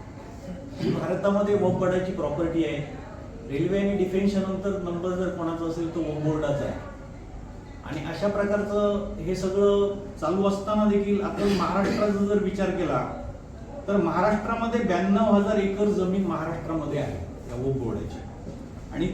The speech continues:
तेवीस हजार पाचशे सहासष्ट नोंदणीकृत मालमत्ता आहे. आणि प्रत्येक महाराष्ट्राच्या गावामध्ये on an average दोन एकर जमीन ही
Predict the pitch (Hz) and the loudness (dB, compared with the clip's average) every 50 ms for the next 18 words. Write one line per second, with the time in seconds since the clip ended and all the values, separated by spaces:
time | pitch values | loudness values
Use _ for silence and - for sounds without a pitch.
0 | - 185 185 202 202 220 226 220 214 214 220 220 214 202 196 190 196 190 202 214 | 4 6 6 6 6 4 4 4 4 4 4 4 2 2 2 2 2 2 0 0
1 | 208 196 190 185 185 - 214 214 208 208 170 160 160 165 170 190 202 202 202 208 | 0 2 2 2 2 2 2 0 2 2 2 2 2 2 2 4 4 4 2 2
2 | - 196 208 202 - 156 156 151 151 170 175 165 170 - - - 165 - 175 - | 0 0 0 0 0 0 0 0 0 0 0 0 -2 -4 -2 0 0 0 0 0
3 | - - - - - - - - - - - - - - - - - - - - | -2 -6 -8 -10 -10 -10 -12 -12 -12 -12 -12 -12 -14 -14 -14 -16 -16 -16 -14 -12
4 | 127 135 147 170 190 202 208 208 208 214 214 208 - - - - - - - - | -8 -4 -2 -2 0 2 2 2 4 4 2 2 2 0 -6 -10 -12 -12 -12 -14
5 | - - - - - - - - - - - - - - - - - - - 196 | -14 -14 -14 -14 -14 -14 -14 -14 -14 -14 -14 -16 -14 -14 -12 -12 -10 -8 -2 0
6 | 202 196 - - - - 277 269 269 - - - - - - - - 151 156 151 | 0 0 0 -4 -4 2 4 4 6 4 2 -4 -6 -10 -14 -12 -8 -6 -4 -2
7 | 180 196 208 208 208 208 208 208 208 - 214 202 208 202 196 196 196 196 196 - | 0 2 2 2 2 2 2 2 2 2 2 2 2 4 2 0 0 -2 -6 -8
8 | - - - - - - - - - - 123 127 139 151 170 180 185 180 180 160 | -10 -12 -12 -12 -14 -12 -12 -10 -10 -8 -6 -4 -2 0 2 2 2 2 2 2
9 | 143 - - 127 - - - - - - - - 151 180 190 196 196 190 175 175 | 2 0 0 -2 -4 -6 -10 -14 -14 -14 -10 -6 -4 -4 -2 0 0 0 0 0
10 | 170 160 135 131 139 - - - - - - - - - - - - - - - | 0 0 0 0 -4 -6 -8 -8 -10 -10 -10 -10 -10 -10 -12 -12 -12 -12 -12 -12
11 | - - - 185 208 254 269 254 - - 196 202 202 202 208 220 214 208 180 185 | -10 -2 4 6 8 8 8 8 6 4 4 4 4 4 2 2 4 4 4 4
12 | 180 185 190 196 190 190 160 160 175 196 | 4 2 2 2 0 0 0 -2 -4 -4